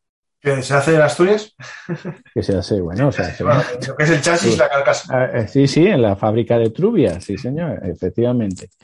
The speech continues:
Speaker 2: Y, y, pero que están todavía en dotación, siguen funcionando y han dado muy buen resultado. Pero bueno, que tienen como todo sus pros y sus contras. Cualquier material de cualquier ejército o, o cualquier material que encontremos en la vida diaria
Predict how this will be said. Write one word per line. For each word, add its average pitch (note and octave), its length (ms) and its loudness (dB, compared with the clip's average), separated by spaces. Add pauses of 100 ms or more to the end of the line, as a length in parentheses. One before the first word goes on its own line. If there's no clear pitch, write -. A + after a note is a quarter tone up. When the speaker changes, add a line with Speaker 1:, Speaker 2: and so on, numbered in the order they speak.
(480)
Speaker 2:
Y, C3 680 4 (240)
y, A#2+ 500 0
pero G2+ 260 -4
que F#2+ 80 -4
están F#2 240 -6
todavía F#2+ 320 -4
en F#2+ 100 -2
dotación, B2+ 580 -2
siguen F#2 800 -4
funcionando B2 720 -2
y A2 80 0
han G2 140 0
dado A2+ 180 0
muy B2 200 -2
buen G#2+ 300 -4
resultado. G#2 640 -6 (400)
Pero G2 140 -2
bueno, G2 340 -2 (420)
que G2+ 120 -4
tienen F#2+ 280 -2
como G#2 240 -2
todo A#2 280 2
sus C3+ 140 0
pros A2+ 200 0
y G2+ 60 -6
sus A2 160 -4
contras. A2 440 -4
Cualquier F#3 520 0 (100)
material C#3 840 0
de B2+ 320 -4
cualquier A#2 340 -2
ejército A#2+ 500 0
o, G2 380 -6
o - 20 -8
cualquier F#2 380 -8
material A2 400 -4
que G2+ 260 -8 (180)
encontremos G2+ 520 -4
en G#2 80 -4
la F#2+ 80 -4
vida G2+ 240 -2
diaria B2 400 -6